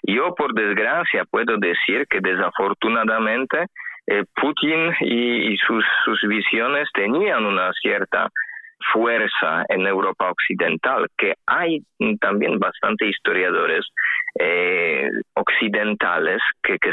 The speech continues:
suelen atacar a Polonia por el estallido de la Segunda Guerra Mundial, quizás no en forma directa,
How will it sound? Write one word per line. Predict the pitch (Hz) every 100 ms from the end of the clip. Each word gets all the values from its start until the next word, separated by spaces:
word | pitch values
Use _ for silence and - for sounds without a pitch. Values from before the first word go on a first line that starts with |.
| -
suelen | 135 160 104 87
atacar | 85 85 - 87
a | 85
Polonia | - 90 85 90 87 110 -
por | 90
el | 90 90
estallido | 90 - 85 87 92
de | -
la | 80 87
Segunda | - 87 82 76 82
Guerra | 82 78
Mundial, | 85 95 98 113 - - - - -
quizás | 92 85 82
no | 104 101
en | 82
forma | - 82 80 76
directa, | 78 85 143 - -